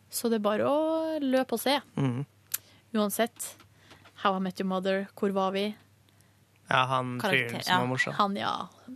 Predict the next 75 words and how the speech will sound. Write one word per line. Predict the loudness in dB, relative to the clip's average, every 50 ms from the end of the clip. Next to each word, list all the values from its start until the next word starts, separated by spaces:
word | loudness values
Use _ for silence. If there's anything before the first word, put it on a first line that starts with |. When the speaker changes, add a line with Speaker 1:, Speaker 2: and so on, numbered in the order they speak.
| -10 -6 -4
Speaker 1:
Du | -2 -2
så | -2 0 0 0 0
på | 2 0 0 2
sju | 2 2 2 2 2 0
episoder? | 0 -2 -4 -4 -2 -2 -2 -2 -2 -2
Speaker 3:
Ja. | 2 2 2 2 2 _ _ _ -10 -4
Speaker 1:
Lå | 0 4 4
Speaker 3:
Jeg | 4 6
Speaker 1:
du? | 4
Speaker 3:
tror, | 2 2 0 -4 _ 2
ja, | 6 8 10
jeg | 10 8
lå. | 6 4 2
Speaker 2:
Så | 2 2 4 6 6 6 6 6 6
Speaker 3:
Jeg | 6 8
Speaker 2:
du | 8
Speaker 3:
lo, | 10 12
ja. | 12 12
Speaker 2:
sju | 12 10 8
Speaker 3:
Jeg | 6 4 6
lå | 8 8
og | 8
Speaker 2:
episoder | 10 8 8 6
Speaker 3:
lo. | 6
Speaker 2:
i | 4 4
går? | 4 4 4 4 4 0 -2 -2
Speaker 1:
Så | 4 6
det | 8
Speaker 3:
Ja. | 8 8 8 8 8
Speaker 1:
reiv | 8 8 6 6 6 4 4 2
i | 0
kolsen. | 0 2 2 2 2 2 2 8
Speaker 3:
Men | 10 10
jeg | 10 10
spoler | 6 2 -2 2 4 6 8 8 8
jo, |
jeg | 10 10
har | 10 8 8
jo | 4 0
Getbox | -4 -6 -6 -6 -10 -8 -2 2
da, | 2 2
så | 2 0
jeg | -6 -6
spoler | -2 -2 0 2 2
jo | 2
overalt | 2 2 2 0 0 -2 -8 -10 -8
reklame | -4 0 0 2 2 0
og | -4
sånn, | -6 -6
så | -8 -6 -6
går, | -6 -4 0
da | 2 4
Speaker 2:
Ja, | 4
Speaker 3:
er | 6
det | 6
Speaker 2:
det | 6 6
Speaker 3:
ikke | 6 6 6
Speaker 2:
gjør |
Speaker 3:
så | 6 8
Speaker 2:
det | 8
vel |
Speaker 3:
lang | 8 8 6 6 2
Speaker 2:
ikke, | 2 2
men | 2 2
Speaker 3:
episode. | 2 2 0 0
Speaker 2:
sju | 0 0 2 2 2 2 2 2 4 6 6 6 6 4
episoder | 2 2 2 2 2 4 4 4
i | 4 4
går? | 2 2
Speaker 3:
Ja, | 4 4 4
jeg | 4
tror | 2 0 0 0
jeg | 2 2
rakk | 0 0 -2 -4
det. | -4 -2 -2